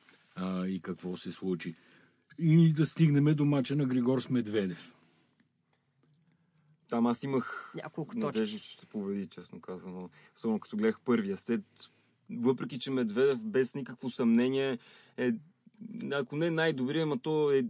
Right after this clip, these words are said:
Speaker 2: един от двамата най-добри, така наречат U S Open Series, подготвителни турнири за U S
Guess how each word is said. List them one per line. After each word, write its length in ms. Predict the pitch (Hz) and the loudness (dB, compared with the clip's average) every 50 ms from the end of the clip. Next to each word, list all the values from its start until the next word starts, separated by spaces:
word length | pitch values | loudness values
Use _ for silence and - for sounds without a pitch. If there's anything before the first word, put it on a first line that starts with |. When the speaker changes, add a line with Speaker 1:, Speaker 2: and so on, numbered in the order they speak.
| - | 0
Speaker 2:
един 260 | 135 135 127 135 160 156 | 0 0 2 2 0 0
от 80 | 139 | 0
двамата 380 | 113 139 143 143 131 - 139 127 | 0 0 0 -2 -2 -2 0 0
най-добри, 800 | 131 131 131 123 110 117 110 120 127 135 131 127 127 123 120 107 110 110 - | 2 2 2 4 4 2 2 2 2 2 2 4 4 4 4 4 2 -2 -6
така 200 | - - 131 127 | -6 -2 0 0
наречат 300 | 127 127 123 - - - | 2 2 0 -2 -6 -6
U 160 | - 127 120 | -2 0 0
S 100 | 110 - 127 | 0 2 0
Open 260 | 123 107 - 120 110 - - 127 120 113 113 | 0 0 2 0 0 0 2 2 2 2 2
Series, 140 | 104 - - - | 0 -2 -6 -10
подготвителни 520 | - 104 107 107 - 127 117 120 113 107 | -6 -4 -4 -4 -4 -2 0 2 2 0
турнири 320 | - - 113 120 120 110 107 | 0 0 0 2 2 2 2
за 120 | 92 101 | 0 -2
U 180 | 107 110 107 98 | 0 0 0 -2
S 120 | - - | -2 0